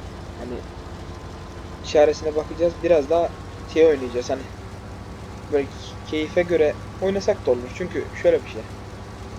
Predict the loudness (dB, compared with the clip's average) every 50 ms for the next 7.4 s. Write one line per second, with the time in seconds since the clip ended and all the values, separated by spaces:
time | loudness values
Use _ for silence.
0 | -12 -12 -12 -10 -10 -10 -8 -8 -6 -6 -6 -6 -6 -8 -8 -2 -2 -2 -2 -2
1 | -8 -4 2 4 4 6 6 6 4 4 2 2 2 2 2 2 -2 -8 -10 -10
2 | -10 -4 -4 -2 -2 -2 -6 -8 -8 -10 -10 -12 -12 -12 -12 -12 -12 -12 -12 -12
3 | -12 -12 -12 -12 -12 -12 -12 -12 -12 -12 -10 -10 -8 -8 -6 -6 -6 -4 -2 0
4 | 0 0 0 0 -2 -2 -4 -2 0 0 0 0 0 -4 -6 -4 -6 -6 -6 -4
5 | -4 0 2 4 4 4 2 0 -2 -4 -6 -4 -4 -4 -6 -6 -8 -10 -10 -12
6 | -12 -12 -12 -10 -8 0 2 2 2 2 0 -4 -6 -6 -6 -6 -4 -4 -4 -4
7 | -4 -4 -4 -4 -6 -8 -10